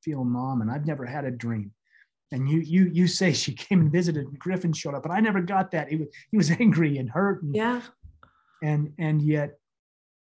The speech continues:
Speaker 1: he's become the most compassionate man I know. But, but "Where are you?" is written from that. He, he's an adult now. He's thirty-one years old, but he wrote it from that seven-year-old perspective, but it covers the healing journey.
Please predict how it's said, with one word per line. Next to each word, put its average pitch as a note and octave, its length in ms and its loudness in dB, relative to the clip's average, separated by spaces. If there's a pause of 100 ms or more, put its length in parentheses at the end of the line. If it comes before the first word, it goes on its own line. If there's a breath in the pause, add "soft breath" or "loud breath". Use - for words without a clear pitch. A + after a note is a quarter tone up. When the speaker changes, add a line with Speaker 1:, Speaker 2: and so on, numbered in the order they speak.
(100)
Speaker 1:
he's D#3 320 0
become E3 360 -2
the D#3 60 2
most C#3+ 300 -4
compassionate C3 840 -8 (220)
man C#3 280 -4
I A#2+ 140 -4
know. A#2+ 440 -6 (100)
But, C3 200 -6 (140)
but C3+ 220 -8
"Where F3 300 0
are F#3+ 180 2
you?" D3+ 180 2
is B2+ 160 -6
written F3+ 340 0
from C#3+ 260 -6
that. F3+ 220 -4
He, F#3 120 -4
he's F#3+ 260 -4
an B3 80 2
adult G3 400 0
now. C#3+ 240 -4
He's C#3+ 280 -16
thirty-one G#3 440 4
years D#3+ 280 2
old, F3 260 -2
but C#3 100 -6
he C3+ 100 -6
wrote F#3 380 -4
it C#3 220 -4 (840 soft breath)
from D#3 240 2
that C#3+ 320 -4
seven-year-old F#3 720 0
perspective, C#3+ 840 -6
but B2 100 -4
it - 140 -14
covers G3 400 -6
the D3 100 -6
healing D3+ 680 0
journey. - 480 -8